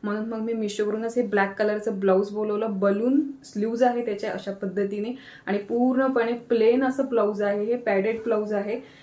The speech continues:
आणि बॅक साईडनी याच्या अशा हुक्स दिलेल्या आहेत आणि दोरीसुद्धा दिलेली आहे इथे,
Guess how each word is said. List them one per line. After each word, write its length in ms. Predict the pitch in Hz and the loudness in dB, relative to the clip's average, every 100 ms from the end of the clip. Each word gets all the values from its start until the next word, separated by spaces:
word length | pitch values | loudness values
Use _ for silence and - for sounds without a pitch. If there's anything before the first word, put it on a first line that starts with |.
| - - | -20 -8
आणि 160 | 190 202 | -2 2
बॅक 260 | 202 190 190 | 4 2 2
साईडनी 440 | 202 196 208 208 | 2 2 2 -2
याच्या 240 | 196 202 | -2 0
अशा 160 | 196 220 | -2 -2
हुक्स 480 | 233 220 202 - 190 | -4 -6 -8 -8 -6
दिलेल्या 440 | 214 208 202 208 | -2 0 0 -2
आहेत 300 | 202 202 240 262 - - - - - - _ _ _ _ _ _ 807 831 855 855 831 831 - - - 294 285 - - - 202 - - - - - - - - - | -4 -6 -8 -10 -20 -20 -20 -20 -20 -20 _ _ _ _ _ _ -20 -20 -20 -20 -20 -20 -20 -20 -20 -20 -20 -20 -20 -20 -20 -20 -20 -20 -20 -20 -20 -20 -20 -6
आणि 180 | 190 202 | 0 2
दोरीसुद्धा 580 | 220 214 220 220 185 202 | 4 4 4 -2 -2 -2
दिलेली 500 | 196 190 190 185 196 220 | -2 0 2 2 -2 -6
आहे 320 | 226 208 226 | -4 -2 -4
इथे, 1080 | - - _ _ _ 208 202 - - - | -6 -16 _ _ _ -20 -14 -12 -12 -16